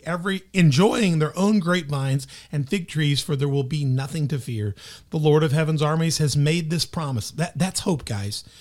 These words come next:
That is hope. Though the nations around us follow their idols, we will follow the Lord our God forever and ever. That's the key to get in there.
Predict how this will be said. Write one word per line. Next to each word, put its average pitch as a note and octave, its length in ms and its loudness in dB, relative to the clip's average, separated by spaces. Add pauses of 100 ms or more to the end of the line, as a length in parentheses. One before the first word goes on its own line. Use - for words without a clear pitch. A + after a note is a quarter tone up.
(160)
That D#3 180 -2
is C#3 120 0
hope. C#3 280 -2 (440)
Though A3 280 6
the A3+ 140 4
nations G#3 500 4
around G3+ 360 2
us G3+ 160 0
follow F3+ 360 -4
their F#3 140 -4
idols, D#3+ 480 -2 (260)
we D3+ 140 4
will D#3+ 160 2
follow D3+ 300 -2
the D3+ 80 0
Lord C#3 320 2
our D3+ 120 -2
God B2 280 -4
forever A#2+ 300 -4
and B2 80 2
ever. G#2 120 -2
That's C#3 300 -4
the D3+ 100 -6
key D3 240 -4
to C3+ 60 -4
get B2 160 -2
in A#2+ 180 2
there. F2+ 220 -4